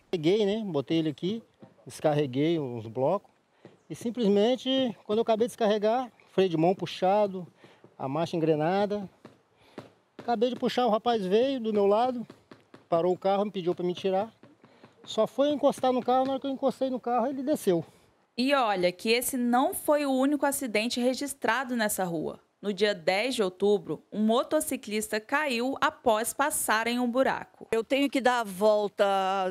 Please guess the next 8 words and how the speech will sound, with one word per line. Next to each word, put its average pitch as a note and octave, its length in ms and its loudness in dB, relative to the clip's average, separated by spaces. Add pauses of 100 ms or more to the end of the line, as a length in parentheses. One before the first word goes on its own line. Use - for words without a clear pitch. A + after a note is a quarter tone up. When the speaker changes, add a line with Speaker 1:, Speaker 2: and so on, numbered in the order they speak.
(440)
Speaker 3:
por A#3 160 2
um C#4+ 120 2
quilômetro D4 680 0
e D#4 80 2
meio B3+ 580 2 (580)
pra A#3+ 140 2
poder B3 400 2
chegar A3 720 0